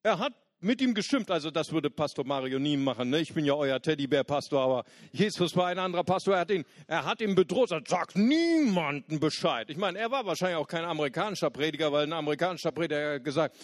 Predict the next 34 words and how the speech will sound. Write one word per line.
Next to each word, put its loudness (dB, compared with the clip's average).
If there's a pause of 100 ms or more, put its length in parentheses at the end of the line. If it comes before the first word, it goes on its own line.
(220)
„Hey, 0
und -2
hier 2
ist -8
meine -2
Kontonummer 0
und -2
da -2
kannst -4
du -4
gleich -2
dann -2
spenden -4
und -4 (300)
mach -2
gleich 0
meinen 0
Dienst 0
bekannt“ 0
oder 2
was -2
weiß 0
ich, 0
aber -2
ich -8
bin -2
böse 2
heute, 0
nicht? -4
Ich -12
tu -4
gleich -4
wieder -4
Buße. -4